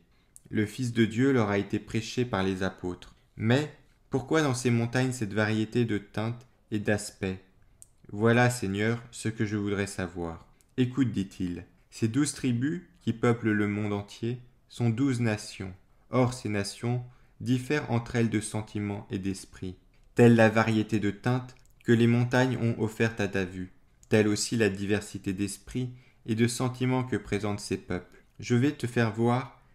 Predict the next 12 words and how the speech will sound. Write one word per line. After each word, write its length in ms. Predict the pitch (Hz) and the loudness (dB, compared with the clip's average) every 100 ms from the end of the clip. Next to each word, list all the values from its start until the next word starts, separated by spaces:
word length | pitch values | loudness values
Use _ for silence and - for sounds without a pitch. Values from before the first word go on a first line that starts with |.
| _ | _
la 120 | 104 110 | -2 2
manière 460 | 113 117 117 107 | 2 4 2 0
d'être 380 | 101 110 - 113 | -2 -2 -4 -8
de 120 | 104 | -6
chacun 380 | 95 101 95 98 | -4 -6 -6 -6
d'eux. 260 | 92 92 90 _ _ _ - | -4 -6 -6 _ _ _ 0
Avant 200 | 117 131 | 0 0
tout, 200 | 160 160 | -2 -2
Seigneur, 420 | 123 120 131 127 | 2 2 2 2
demandai-je, 640 | 110 107 98 107 110 110 - | 0 0 -2 0 -2 -4 -4
expliquez-moi 680 | 117 120 - 120 117 107 104 | -4 -4 -4 -4 -2 -2 -4
ceci. 460 | - 101 - - | -6 -10 -10 -16